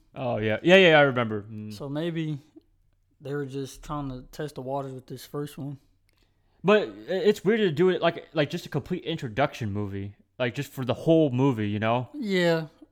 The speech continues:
Speaker 2: Well, maybe they coulda did, like, a series, 'cause, you know, there used, there's, like, there was, like, an internet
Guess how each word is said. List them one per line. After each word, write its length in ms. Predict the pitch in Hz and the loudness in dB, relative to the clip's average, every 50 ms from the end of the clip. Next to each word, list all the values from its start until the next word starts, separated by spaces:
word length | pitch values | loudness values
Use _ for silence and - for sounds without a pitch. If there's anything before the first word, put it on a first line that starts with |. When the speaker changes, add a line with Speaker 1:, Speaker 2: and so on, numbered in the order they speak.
| _ _ | _ _
Speaker 2:
Well, 400 | 175 160 185 214 233 185 - - _ _ _ _ _ _ _ _ _ _ | -6 -2 0 0 0 0 -4 -16 _ _ _ _ _ _ _ _ _ _
maybe 360 | - 143 170 214 285 285 285 240 | -8 -2 2 4 4 6 6 6
they 120 | 254 254 | 4 4
coulda 220 | 254 262 240 196 | 2 2 0 0
did, 220 | 185 170 190 202 196 | 0 2 2 2 4
like, 220 | 196 190 180 180 165 | 2 0 0 -2 -6
a 100 | 143 127 | -10 -10
series, 640 | - - - 208 220 233 214 196 175 185 190 - | -10 -10 -8 -6 -6 -6 -6 -6 -8 -8 -10 -8
'cause, 180 | - - 180 165 | -6 -4 -4 -2
you 60 | 180 | 0
know, 120 | 196 196 185 | 0 0 0
there 100 | 190 190 | 0 0
used, 300 | 196 196 190 - - 143 | -2 -2 -4 -8 -10 -6
there's, 220 | 151 160 165 156 160 | -4 -2 -2 -2 -4
like, 320 | 156 143 127 - - 123 | -6 -8 -8 -14 -16 -10
there 120 | 143 160 170 | -8 -6 -4
was, 220 | 175 196 202 185 | -4 -4 -6 -4
like, 160 | 180 175 - | -6 -6 -6
an 80 | - 110 | -8 -8
internet 480 | 135 160 170 170 165 156 143 - - | -8 -8 -6 -6 -6 -6 -8 -8 -10